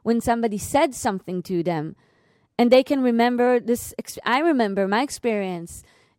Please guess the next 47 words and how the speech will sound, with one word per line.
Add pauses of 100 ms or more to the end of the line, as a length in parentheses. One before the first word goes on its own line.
(120)
in (280)
preschool. (100)
I
re-,
I
don't
remember
the
time
I
broke
my
leg.
I
knew
it
happened,
but
I
don't
remember
it. (380)
But
I
remember
things
that
were
told
to
me, (360)
and
I
have
such
a
vivid
memory
of
who
was
standing
where (600)
at
that
very
moment.